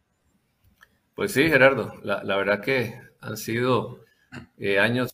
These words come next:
retadores. Eh, lo más importante para nosotros era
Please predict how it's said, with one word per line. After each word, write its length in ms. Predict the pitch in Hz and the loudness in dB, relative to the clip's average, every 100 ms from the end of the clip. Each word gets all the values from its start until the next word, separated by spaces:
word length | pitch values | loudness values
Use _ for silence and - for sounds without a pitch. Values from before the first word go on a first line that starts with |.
| - | -4
retadores. 800 | 120 113 101 107 127 147 143 - 104 | -4 0 0 2 2 0 -6 -12 -8
Eh, 460 | 101 98 95 95 _ _ _ _ | -6 -4 -8 -12 _ _ _ _
lo 240 | 113 110 113 | -6 -4 -2
más 180 | 131 | -2
importante 540 | 156 165 - 143 143 160 | -2 -4 0 0 0 -2
para 220 | 160 135 | 0 0
nosotros 880 | 123 123 120 - 143 139 131 - _ _ _ _ _ _ | -2 -2 -4 -2 -2 -2 -4 -14 _ _ _ _ _ _
era 760 | - 107 113 127 127 107 - | -4 0 6 6 6 2 -10